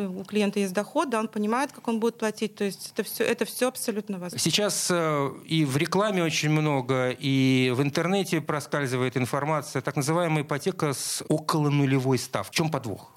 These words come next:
Speaker 1: Нет подвоха.
Speaker 2: Как нет?
Speaker 1: Абсолютно
Speaker 2: <laughs>
Speaker 1: нет подвоха. Сейчас все честно расскажу. Это субсидированная ставка. Субсидированная ставка, застройщик за клиента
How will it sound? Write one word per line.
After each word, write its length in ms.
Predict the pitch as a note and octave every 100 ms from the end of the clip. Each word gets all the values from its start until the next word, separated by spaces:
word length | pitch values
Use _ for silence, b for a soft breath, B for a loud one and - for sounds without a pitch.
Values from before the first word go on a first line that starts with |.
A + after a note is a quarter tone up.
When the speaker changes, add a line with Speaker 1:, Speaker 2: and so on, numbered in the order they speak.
| -
Speaker 1:
Нет 200 | G3+ G#3
подвоха. 380 | F3+ E3+ - - _
Speaker 2:
Как 200 | - -
нет? 160 | G#3 - -
Speaker 1:
Абсолютно 540 | G#3+ F#3 B3 C4 B3
Speaker 2:
<laughs> 20 |
Speaker 1:
нет 240 | A#3+ C4 -
подвоха. 560 | A3+ G#3 G3+ G3+ A3+ -
Сейчас 260 | - F#3+
все 100 | -
честно 320 | - A#3 A#3+
расскажу. 400 | G#3+ G3+ G3 F#3
Это 200 | F#3+ A#3
субсидированная 760 | B3 B3+ - G#3 B3+ A#3+ A#3 G3+
ставка. 520 | G3 F#3+ E3+ - - -
Субсидированная 720 | - G3+ - A3+ B3 A#3+ A3+
ставка, 340 | A3 C4 -
застройщик 720 | A#3+ G#3+ G#3 A#3+ A#3+ A#3 - F#3+
за 280 | F#3 A#3 A3
клиента 560 | G#3+ G3 F#3 A#3 C#4